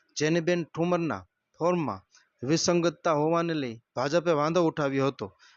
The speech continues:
જેને પગલે આજે સવારથી સુનાવણી હાથ ધરવામાં આવી હતી, જેમાં ભાજપ કોંગ્રેસની દલીલો સાંભળ્યા બાદ મહત્વપૂર્ણ ચુકાદો આપ્યો હતો.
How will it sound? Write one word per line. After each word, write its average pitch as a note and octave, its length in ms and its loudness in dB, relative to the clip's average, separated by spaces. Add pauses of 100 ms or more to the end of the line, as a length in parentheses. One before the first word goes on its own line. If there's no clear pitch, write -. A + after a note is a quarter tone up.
(120)
જેને D#3+ 220 2
પગલે C3+ 420 -2 (260)
આજે D3 220 0
સવારથી D3 600 -2 (320)
સુનાવણી F3 380 -2
હાથ D#3+ 140 0
ધરવામાં D3 440 0
આવી C#3 180 0
હતી, A#2 260 -8 (240)
જેમાં D3+ 380 -2 (220)
ભાજપ C#3 300 0
કોંગ્રેસની F3 640 -2
દલીલો D#3+ 500 2
સાંભળ્યા D3+ 540 0
બાદ A#2 240 -6 (360)
મહત્વપૂર્ણ E3 680 -2
ચુકાદો C3+ 520 -4 (260)
આપ્યો C#3 340 0
હતો. A#2 320 -6